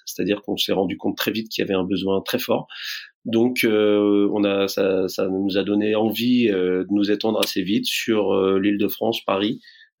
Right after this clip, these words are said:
Euh, on a essayé de, de mailler correctement le territoire francilien. Puis, euh, euh, ensuite, on, on, on,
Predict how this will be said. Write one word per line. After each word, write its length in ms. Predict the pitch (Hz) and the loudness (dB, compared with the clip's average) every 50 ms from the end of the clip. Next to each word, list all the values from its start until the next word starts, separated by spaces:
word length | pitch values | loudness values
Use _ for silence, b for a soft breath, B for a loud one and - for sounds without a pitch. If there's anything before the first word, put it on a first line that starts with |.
| - | -10
Euh, 440 | - 92 90 90 92 92 92 90 90 87 87 90 92 | -6 -6 -4 -4 -4 -4 -4 -4 -4 -6 -6 -4 -4
on 120 | 95 90 | -4 -4
a 80 | 90 90 | -4 -6
essayé 280 | 90 - - 104 101 92 | -8 -8 -4 -4 -4 -2
de, 340 | 92 90 87 87 85 - 131 - b b b b b b b _ _ - | -2 -4 -4 -2 -4 -6 -6 -10 b b b b b b b _ _ -8
de 140 | 123 107 101 | -2 -2 0
mailler 340 | 104 117 117 110 120 123 127 | 0 0 0 2 2 2 0
correctement 460 | 123 - 113 107 107 - 107 110 113 | 2 0 0 0 0 0 0 2 2
le 60 | 113 | 2
territoire 440 | - 110 104 107 104 - 117 - - | 0 -2 -2 -2 0 0 -2 -4 -2
francilien. 460 | - 107 - - - 101 101 110 - _ _ _ _ _ _ _ _ _ _ _ _ _ _ _ B B B B B B B B B _ - | -4 -2 -2 -2 -2 -2 -4 -4 -4 _ _ _ _ _ _ _ _ _ _ _ _ _ _ _ B B B B B B B B B _ -10
Puis, 340 | - 113 107 104 107 107 | -8 -4 -2 -2 0 0
euh, 640 | 98 95 92 90 90 87 87 90 90 90 87 - B B B B B B B B B _ - | 0 0 0 -2 -2 -2 -4 -4 -4 -4 -6 -6 B B B B B B B B B _ -12
euh, 40 | 98 92 90 90 90 - - - - - - - 85 - - _ _ | -10 -10 -10 -10 -14 -16 -18 -20 -20 -20 -20 -20 -20 -20 -20 _ _
ensuite, 360 | 90 - - - 104 101 98 - | -10 -6 -6 -4 -4 -4 -6 -6
on, 560 | 92 90 87 87 87 87 87 90 87 - 98 - | -10 -10 -10 -10 -12 -12 -14 -14 -14 -14 -14 -10
on, 200 | 101 95 92 - - | -6 -6 -6 -6 -4
on, 200 | 101 95 98 - | -2 -2 -2 -2